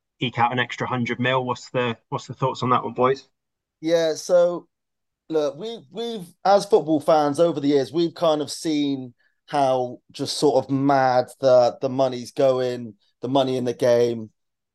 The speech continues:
Speaker 2: and sort of, it's silly for me to say 'cause maybe football's been fucked for a long time, but, like, a one billion pound, a one billion euro transfer just for one season.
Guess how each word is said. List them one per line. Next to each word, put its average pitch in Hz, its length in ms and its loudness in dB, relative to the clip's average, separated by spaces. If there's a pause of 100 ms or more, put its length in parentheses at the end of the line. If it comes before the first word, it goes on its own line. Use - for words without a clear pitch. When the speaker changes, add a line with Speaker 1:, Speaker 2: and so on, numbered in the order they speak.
(100)
Speaker 2:
and 120 380 -2
sort 135 420 2
of, 113 160 0 (920)
it's 143 180 -4
silly 196 260 2
for 170 140 -2
me 156 120 2
to 143 60 -6
say 151 260 2
'cause 131 140 -8
maybe 147 300 0
football's 143 680 -4
been 131 160 2
fucked - 540 0
for 143 80 2
a 135 60 6
long 131 240 2
time, 120 400 2
but, 123 260 2
like, 127 320 -2 (800)
a 131 120 0
one 175 420 2
billion 165 500 -2
pound, 147 480 -4
a 147 60 -4
one 170 240 0
billion 156 340 -4
euro 135 720 -2 (560)
transfer 117 840 -4
just 156 260 -2
for 156 100 2
one 139 280 0
season. 117 720 -4